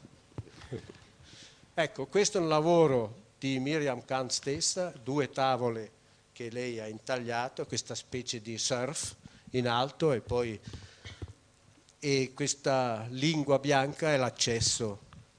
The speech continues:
Ci sono gli elementi del doccione e questa lingua d'entrata che sono amorfi, cioè hanno tutta un'altra, si allontanano da questa, da questa stringen-, stringenza del, dell'edificio.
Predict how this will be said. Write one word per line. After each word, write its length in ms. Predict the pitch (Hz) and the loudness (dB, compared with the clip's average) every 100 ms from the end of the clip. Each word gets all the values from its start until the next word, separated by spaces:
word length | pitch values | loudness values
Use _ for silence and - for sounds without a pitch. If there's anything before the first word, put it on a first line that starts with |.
| - - - | -20 -20 -14
Ci 160 | - | -4
sono 280 | 120 143 139 | 0 2 2
gli 120 | 123 | 2
elementi 600 | 135 135 139 143 120 127 | 2 4 4 4 2 -8
del 180 | 117 117 | -4 -4
doccione 760 | 113 135 - - 156 131 117 98 - - - | -2 -4 0 4 6 6 2 -4 -14 -20 -6
e 240 | 139 135 | 0 0
questa 360 | - 131 - 135 | 0 -2 0 0
lingua 340 | 123 135 127 | 0 0 0
d'entrata 560 | 120 139 - 131 135 147 | 2 0 2 0 2 0
che 140 | 135 | 0
sono 340 | 120 123 120 110 - - - - - | 2 4 4 2 -8 -20 -20 -20 -8
amorfi, 580 | 143 139 127 120 - 120 | 2 6 6 6 -2 -2
cioè 240 | - 123 | 0 2
hanno 380 | 123 117 117 117 | 2 0 0 0
tutta 240 | 139 131 127 | -2 -2 0
un'altra, 680 | 120 113 113 110 98 - - _ - 175 135 | 0 -2 -6 -6 -8 -14 -20 _ -20 -20 -16
si 260 | 117 - 127 | -8 -4 -2
allontanano 760 | 123 131 127 131 131 135 127 | -4 -6 -2 4 4 4 4
da 140 | 117 110 | 2 2
questa, 640 | 123 - - 113 98 - - - - - - - _ | 0 2 6 6 6 -2 -20 -20 -20 -20 -20 -20 _
da 180 | 127 110 | -4 -4
questa 520 | - 113 - - 110 | 2 0 2 0 2
stringen-, 720 | - - 123 120 113 120 117 123 | 2 2 4 4 2 0 -4 -12
stringenza 720 | - 123 117 123 117 - 117 | -8 -6 -4 -4 -4 -6 -4
del, 240 | 120 113 113 | -4 -6 -8
dell'edificio. 840 | 113 104 107 110 - 101 - 104 | -10 -8 -10 -10 -12 -14 -14 -16